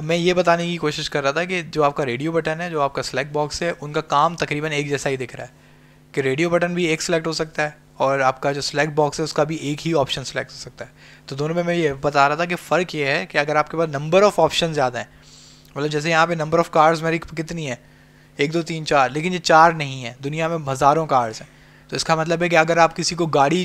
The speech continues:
चूज़ करने के लिए बोलोगे तो वो सारी कार्स को लिस्ट करोगे। अब इतनी गाड़ी, सारी गाड़ियों को लिस्ट करोगे एक रेडियो बटन से, तो आपका पेज तो वो यूँ स्क्रॉल करता रहेगा,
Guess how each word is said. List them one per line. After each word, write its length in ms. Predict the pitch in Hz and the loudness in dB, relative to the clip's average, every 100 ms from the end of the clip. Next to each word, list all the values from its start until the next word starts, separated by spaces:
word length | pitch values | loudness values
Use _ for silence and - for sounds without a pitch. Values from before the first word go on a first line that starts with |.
| 156 - | -4 -6
चूज़ 240 | 175 175 | -4 0
करने 200 | 170 165 | 0 0
के 80 | 175 | 0
लिए 100 | 165 | 0
बोलोगे 360 | 151 151 175 170 | 0 0 0 0
तो 80 | |
वो 80 | 170 | -2
सारी 280 | 151 147 165 | 0 2 2
कार्स 300 | 160 147 147 | 2 2 2
को 80 | 175 | -4
लिस्ट 220 | 170 - | -4 -4
करोगे। 340 | 165 131 117 - - - - - - - | -2 -2 -4 -8 -20 -20 -20 -20 -8 -6
अब 120 | 156 | -6
इतनी 320 | 170 226 240 | -4 0 2
गाड़ी, 260 | 202 196 196 | 6 6 6
सारी 240 | 196 196 | 4 4
गाड़ियों 300 | 180 165 190 | 4 4 4
को 80 | 190 | 0
लिस्ट 240 | 175 175 | 0 0
करोगे 300 | - 175 180 | 0 0 4
एक 100 | 190 | 2
रेडियो 280 | 156 160 196 | 4 4 4
बटन 240 | 175 165 165 | 4 4 2
से, 100 | 185 | 2
तो 80 | |
आपका 240 | 180 165 170 | 4 4 2
पेज 320 | - 160 165 | 2 2 2
तो 80 | 180 | 0
वो 120 | 170 | -2
यूँ 140 | 170 165 | -2 -6
स्क्रॉल 340 | - 156 160 | -2 4 4
करता 260 | 160 147 131 | 2 -2 -4
रहेगा, 280 | 123 113 | -6 -8